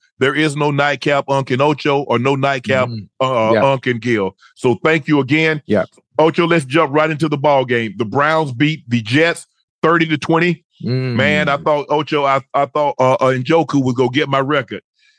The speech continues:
Speaker 1: He had four catches for a buck thirteen in the first quarter.
Speaker 2: Yeah.
Speaker 1: And I was like, "Oh,
Speaker 2: Mm-hmm.
Speaker 1: man. Oh, man, he got me. He got me." And, uh, he cooled down substantially. He ended the game with, uh, six receptions, a hundred and thirty-four yards on eight targets.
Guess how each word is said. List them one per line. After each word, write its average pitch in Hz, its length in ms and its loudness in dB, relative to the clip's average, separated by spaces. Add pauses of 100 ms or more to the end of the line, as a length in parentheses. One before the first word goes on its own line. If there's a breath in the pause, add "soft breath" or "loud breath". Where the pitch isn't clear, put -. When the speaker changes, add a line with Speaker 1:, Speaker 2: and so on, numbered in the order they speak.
Speaker 1:
He 147 140 2
had 139 180 2
four 160 160 4
catches 151 320 0
for 151 160 2
a 139 60 4
buck 160 320 0
thirteen 160 540 0
in 143 120 -2
the 135 180 0
first 180 340 2
quarter. 156 420 2 (220)
Speaker 2:
Yeah. 110 280 2 (380 soft breath)
Speaker 1:
And 156 100 0
I 156 60 2
was 135 60 -6
like, 131 120 -2
"Oh, 139 40 -2 (200)
Speaker 2:
Mm-hmm. 139 120 0
Speaker 1:
man. 117 380 -4 (200)
Oh, 160 400 4
man, 135 340 -2
he 127 100 -6
got 110 320 -4
me. 90 120 -16
He 139 100 -2
got 190 340 0
me." 110 200 -6 (400)
And, 123 200 2
uh, 120 140 4
he 135 140 -4
cooled 190 360 0
down 165 300 2
substantially. 165 800 -2 (240)
He - 180 -2
ended 190 260 2
the 180 60 4
game 165 440 0
with, 143 180 2
uh, 131 280 4
six 160 280 -2
receptions, 151 540 -2
a 139 60 0
hundred 151 260 -2
and 131 100 -8
thirty-four 147 420 2
yards 139 440 2 (300)
on 127 200 2
eight 147 260 0
targets. 139 460 0